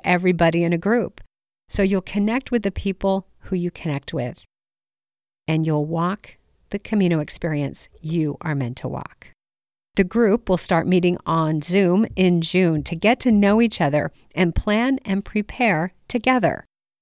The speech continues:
So now is the time to register so I can start sending you all my planning tools and help you get ready for our first call.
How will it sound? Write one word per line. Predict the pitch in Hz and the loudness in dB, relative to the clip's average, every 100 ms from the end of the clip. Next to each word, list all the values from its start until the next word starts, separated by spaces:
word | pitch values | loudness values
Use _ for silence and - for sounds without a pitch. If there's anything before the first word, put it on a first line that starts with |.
| _ - | _ -10
So | - 190 | 0 4
now | 214 277 208 143 147 - _ - - | 4 4 0 -2 -4 -10 _ -14 -2
is | 175 180 | -2 -2
the | |
time | - 156 156 | -6 -4 -4
to | 147 | -4
register | 139 139 147 - 127 - _ _ _ - | -4 -4 -6 -6 -6 -8 _ _ _ -10
so | - 165 | -2 0
I | 156 | -2
can | - 151 | -2 -4
start | - 185 - | -2 -2 -2
sending | - 262 247 190 | 0 4 4 4
you | 165 156 | 2 2
all | 185 202 233 | 2 2 4
my | 240 | 2
planning | - 190 180 190 | 0 0 2 0
tools | - 165 135 139 - - | -2 -4 -4 -6 -10 -6
and | 160 165 | -4 -2
help | - 269 269 | -2 -2 -2
you | 180 | -4
get | 165 175 - | -2 -4 0
ready | 185 156 151 | 0 0 -2
for | - 156 - | -6 -8 -6
our | 151 139 | -6 -6
first | - - 196 - | -8 -4 -4 -6
call. | - 165 131 | -6 -4 -4